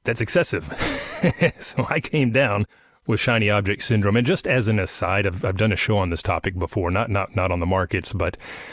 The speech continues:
if you are new to investing, if you are just now exploring single-family rental investing or maybe apartments, stay focused. I, I see this all the time in my investor community when I get outside of, when I, when I go to event, non, non-lifestyles events,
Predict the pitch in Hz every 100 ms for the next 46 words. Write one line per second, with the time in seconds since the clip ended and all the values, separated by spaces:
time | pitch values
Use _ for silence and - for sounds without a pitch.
0 | - - 90 131 147 110 113 113 107 98
1 | 101 107 - 107 90 110 113 90 85 104
2 | - 110 101 85 - - 101 101 98 92
3 | - - 104 98 - 101 98 90 95 101
4 | 95 92 92 - 95 87 92 95 87 -
5 | 95 92 85 80 - - - - - -
6 | - _ _ _ - - 135 147 - 92
7 | - 110 - - - - _ _ _ _
8 | _ _ _ - 98 101 98 139 131 -
9 | 101 98 - 104 104 95 92 90 87 98
10 | 95 95 101 104 - 95 95 98 98 92
11 | 87 87 92 95 - 98 98 95 90 156
12 | 160 120 120 131 113 98 92 104 107 98
13 | 110 117 107 107 98 101 - 98 90 85
14 | 95 101 - -